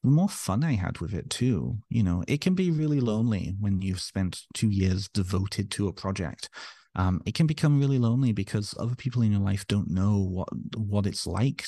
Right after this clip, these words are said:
to, to write a book like that and to be published. People don't know. People don't know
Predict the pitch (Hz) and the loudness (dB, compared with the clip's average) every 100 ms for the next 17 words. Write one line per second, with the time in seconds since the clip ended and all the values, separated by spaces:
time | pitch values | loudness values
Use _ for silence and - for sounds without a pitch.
0 | - - 90 87 107 - - - 101 92 | -10 -4 -2 -2 -6 -8 -10 -4 -2 -2
1 | 85 80 82 69 - - 76 - 71 - | -4 -6 -8 -10 -10 -10 -8 -6 -8 -10
2 | - - - - 95 101 92 - 87 73 | -16 -20 -18 -6 -4 -2 -4 -4 -4 -4
3 | - - - 139 151 151 143 107 131 - | -6 -10 -8 -4 0 0 2 2 0 -2
4 | - 117 131 104 123 135 | -4 -2 0 2 4 4